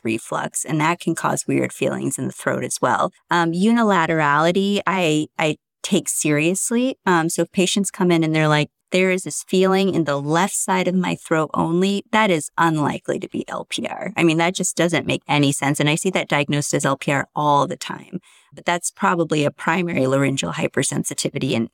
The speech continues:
that's a whole different topic. But the unilaterality usually makes me very suspicious that it's not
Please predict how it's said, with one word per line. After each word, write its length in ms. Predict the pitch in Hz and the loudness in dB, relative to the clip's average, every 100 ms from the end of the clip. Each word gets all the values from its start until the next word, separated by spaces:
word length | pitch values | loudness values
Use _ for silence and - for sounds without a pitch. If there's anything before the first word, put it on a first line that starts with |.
| - | -2
that's 200 | 151 - | -2 0
a 60 | |
whole 180 | 139 156 | 0 2
different 340 | 143 175 117 117 | 2 0 -2 -2
topic. 380 | 160 - 117 - | -4 0 -2 0
But 200 | - 143 - - - - | -4 -4 -4 -12 -4 0
the 120 | 170 | 0
unilaterality 1120 | 165 208 220 202 190 170 160 151 156 151 147 | 2 2 4 4 2 2 0 2 2 4 4
usually 320 | 147 165 170 | 2 2 2
makes 280 | 147 135 - | 2 2 0
me 80 | 151 | -2
very 240 | 151 135 | 2 2
suspicious 560 | 147 - - 143 - - | 0 -4 -4 -2 -2 -2
that 160 | - | -2
it's 240 | - - - | -2 -4 -2
not 600 | 139 139 127 - - | 0 2 2 0 -4